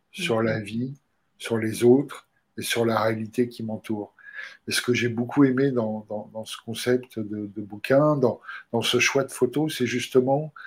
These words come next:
Speaker 1: de montrer des choses extrêmement banales que tout le monde peut voir, hein. Euh, y a rien de, j'ai pas été dans des pays exotiques, hein. C'est, la plupart des photos sont en banlieue parisienne ou en Bretagne, donc, euh, il y a plus exotique.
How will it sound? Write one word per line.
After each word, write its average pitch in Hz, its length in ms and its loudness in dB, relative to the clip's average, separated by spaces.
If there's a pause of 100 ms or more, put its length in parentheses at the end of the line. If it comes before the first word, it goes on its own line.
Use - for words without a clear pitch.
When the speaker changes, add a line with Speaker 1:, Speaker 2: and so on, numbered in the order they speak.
(320)
Speaker 1:
de 117 60 0
montrer 113 380 0
des 110 120 -2
choses 120 300 2
extrêmement 110 520 -4
banales 120 500 2 (360)
que 117 100 -6
tout - 160 -4
le 120 60 0
monde 117 180 0
peut 113 100 -2
voir, 110 440 0
hein. 110 140 -8 (260)
Euh, 104 260 -10
y 101 80 -10
a - 80 -10
rien 120 280 2
de, 101 300 -4 (720)
j'ai 120 140 0
pas 127 160 6
été 127 200 4
dans 123 140 4
des 113 120 2
pays 123 280 8
exotiques, 117 640 0
hein. 117 120 -2
C'est, 117 180 -4
la 113 220 -2
plupart 113 360 0
des 113 80 2
photos 120 420 0
sont 107 120 -6
en 107 100 -4
banlieue 117 340 4
parisienne 120 640 4
ou 113 180 0
en 110 60 2
Bretagne, 113 520 -4 (240)
donc, 113 160 -8 (140)
euh, 110 180 -6
il 110 40 -8
y 107 40 -6
a 101 40 -8
plus 120 240 0
exotique. 117 580 -2